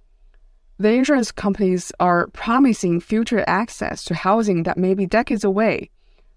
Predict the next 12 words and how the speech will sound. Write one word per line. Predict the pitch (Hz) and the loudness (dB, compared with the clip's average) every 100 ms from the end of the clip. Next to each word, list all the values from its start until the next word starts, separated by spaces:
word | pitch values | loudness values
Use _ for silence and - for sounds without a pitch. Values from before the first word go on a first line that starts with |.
| - | -4
What | 190 269 | 2 4
if | 349 - | 4 2
they | 277 | -2
underestimate | - 214 262 240 180 165 185 - - - | 0 2 4 4 2 -2 -6 -6 -8 -6
demand | 165 170 180 73 175 - | -2 0 -2 -6 -6 -2
and | 175 | -2
people | 190 185 | 0 -2
overbook | - 175 208 185 - | -2 -2 -2 -4 -4
the | 156 | -4
rooms? | 151 185 - - - _ _ _ _ _ _ _ - | -2 -2 -4 -12 -16 _ _ _ _ _ _ _ -2
And | 202 | 2
also, | 202 214 220 196 165 | 4 4 4 4 2